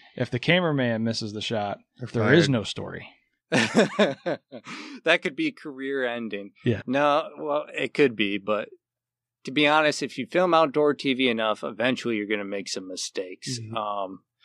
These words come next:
Speaker 3: I know I've made mine. Uh, the worst one I made, and it wasn't that I missed the shot, um, and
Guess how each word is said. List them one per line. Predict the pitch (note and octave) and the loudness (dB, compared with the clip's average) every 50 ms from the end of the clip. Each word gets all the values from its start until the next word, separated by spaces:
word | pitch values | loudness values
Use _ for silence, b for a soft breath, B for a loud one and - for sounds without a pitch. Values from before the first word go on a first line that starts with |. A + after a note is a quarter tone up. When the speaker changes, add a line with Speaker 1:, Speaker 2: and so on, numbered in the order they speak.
| b b b b b b | b b b b b b
Speaker 3:
I | - G#2+ A#2 A#2 | -6 -4 -4 0
know | A2+ A#2 A#2+ B2 | 2 4 6 8
I've | A#2+ A2+ A2 A#2 A#2+ G#2 - | 6 6 6 4 0 0 -2
made | A2+ A#2+ A2+ A2 A2 A2 G#2+ G2 - _ - - - - - | -2 0 2 4 2 2 0 -2 -8 _ -20 -20 -20 -18 -14
mine. | B2 A2+ A2 A2 G#2+ A2 A2 A2 A2 A2 A2+ A2 A2 - - _ _ | -8 -6 -4 -2 0 0 0 0 0 -2 -4 -8 -10 -14 -16 _ _
Uh, | - G#2+ G#2 G2+ G#2 | -10 -10 -8 -8 -8
the | F#2+ G#2+ G#2+ | -8 -8 -2
worst | G#2+ B2 C#3+ D#3 D3 - - | 2 4 4 4 2 2 0
one | C3+ C3 B2 | 0 2 2
I | B2 B2 B2 | 2 0 0
made, | A2+ A2 A2 G#2+ G#2 G#2 G#2 G#2+ G2+ - - _ _ _ _ _ _ _ _ _ _ _ | 0 -2 -2 -4 -4 -4 -6 -6 -8 -12 -20 _ _ _ _ _ _ _ _ _ _ _
and | - A#2+ | -2 0
it | A#2 | 2
wasn't | B2 C#3 D3 B2+ C#3 C3+ A#2 | 4 4 4 4 2 2 4
that | C3 B2 A#2 | 4 4 4
I | G#2+ G#2+ | 2 0
missed | A2+ A#2 B2 B2 - - - | 0 0 0 0 0 -4 -6
the | A2 G2+ | -8 -8
shot, | - - - B2 A#2 A2 G#2+ G#2 G#2+ - _ _ - - | -4 0 2 2 2 2 0 -2 -4 -6 _ _ -12 -10
um, | A#2 A2 G#2+ G#2+ G#2+ G#2 G2 G#2 - _ _ _ _ _ _ - - _ _ _ - | -10 -8 -8 -8 -8 -8 -10 -14 -18 _ _ _ _ _ _ -20 -20 _ _ _ -10
and | - B2+ B2 | -8 -8 -8